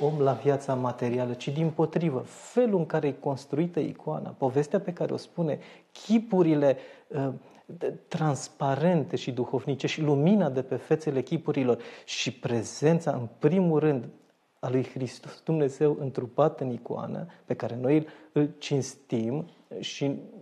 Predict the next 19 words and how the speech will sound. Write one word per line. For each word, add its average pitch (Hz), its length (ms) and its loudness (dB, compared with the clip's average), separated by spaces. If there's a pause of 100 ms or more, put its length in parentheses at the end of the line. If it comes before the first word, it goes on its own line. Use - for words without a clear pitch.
(640)
bineînțeles, 139 540 0
cum 131 200 -6
ați 123 120 -8
zis 143 100 -10
dumneavoastră, 139 540 -2
nu 165 260 2 (260)
lemnul 139 480 0
și 135 140 -4
culorile 135 540 2
care 131 320 0 (240)
apar. 139 480 4 (600)
E 165 280 6
pueril 165 920 4
să - 200 -4
mai 147 200 2
gândim 160 300 4
astăzi 156 480 2
că 143 220 2 (420)
adorăm, 151 760 8